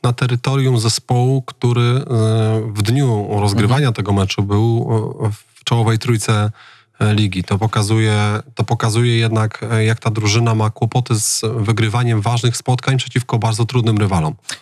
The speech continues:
Speaker 2: No, Arsenal w ostatnim czasie zyskuje kolejne jakieś postacie, które się objawiają, bo, e, Willian, Pepe to są piłkarze, którzy trochę się bardziej ustabilizowali. Pepe szczególnie, bo już narzekaliśmy mocno, już, y,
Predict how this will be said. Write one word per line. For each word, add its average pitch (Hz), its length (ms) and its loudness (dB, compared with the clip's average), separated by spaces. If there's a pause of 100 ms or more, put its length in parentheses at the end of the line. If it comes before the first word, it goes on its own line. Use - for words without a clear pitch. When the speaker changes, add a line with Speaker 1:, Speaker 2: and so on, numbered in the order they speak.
(180)
Speaker 2:
No, 185 160 -4 (400)
Arsenal 160 640 0
w 127 260 0
ostatnim 135 420 0
czasie 135 260 -2 (200)
zyskuje 120 720 0 (360)
kolejne 127 340 -2
jakieś 117 260 -2
postacie, 123 400 -6
które 104 260 -4
się 104 140 0
objawiają, 107 680 0
bo, 104 360 0 (480)
e, 110 140 -2 (280)
Willian, 127 640 2 (100)
Pepe 113 580 -2 (240)
to 117 120 -2
są 110 200 0
piłkarze, 110 380 0
którzy 107 600 0 (100)
trochę 113 260 0
się - 120 -2
bardziej 110 280 -2
ustabilizowali. 107 640 0
Pepe 117 280 -4
szczególnie, 98 500 0
bo 101 460 0 (480)
już - 140 -2
narzekaliśmy 110 560 0
mocno, 110 340 0
już, - 420 0
y, 104 440 0